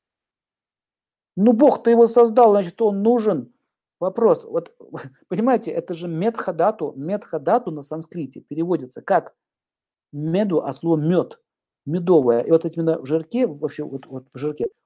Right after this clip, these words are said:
копится нас-, энергия наслаждения. Знаете об этом?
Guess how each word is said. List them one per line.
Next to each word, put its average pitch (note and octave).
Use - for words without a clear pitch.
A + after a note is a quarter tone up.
копится A3
нас-, C#3
энергия D#3
наслаждения. D#3
Знаете C#4
об F#3+
этом? B2+